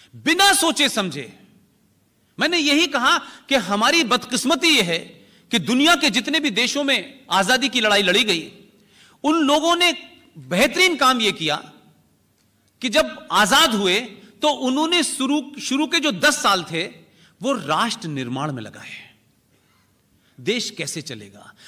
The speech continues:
हमारी दिक्कत यह हुई कि हम आजाद तो हुए उन्नीस सौ सैंतालीस में तथाकथित तौर पर, लेकिन छियालीस में ही वो प्रधानमंत्री बन गए।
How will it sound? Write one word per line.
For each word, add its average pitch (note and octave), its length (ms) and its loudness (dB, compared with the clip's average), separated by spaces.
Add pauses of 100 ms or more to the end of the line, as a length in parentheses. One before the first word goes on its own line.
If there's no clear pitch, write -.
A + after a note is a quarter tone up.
(160)
हमारी C#4+ 360 2
दिक्कत D4+ 440 0
यह C#4+ 80 2
हुई D4 200 2
कि C4 80 0
हम D4+ 160 2
आजाद A3+ 560 2
तो C#4 100 2
हुए C#4 140 0
उन्नीस C#4 300 -2
सौ C#4+ 80 -2
सैंतालीस C#4 500 0
में D4+ 100 0
तथाकथित B3+ 520 0
तौर F#3+ 180 -2
पर, - 260 -14 (1040)
लेकिन A#3+ 260 0
छियालीस G3+ 520 -2
में A#3+ 80 -4
ही A#3+ 60 0
वो A#3 120 0
प्रधानमंत्री G#3+ 540 -4
बन G#3+ 140 -6
गए। G#3+ 180 -12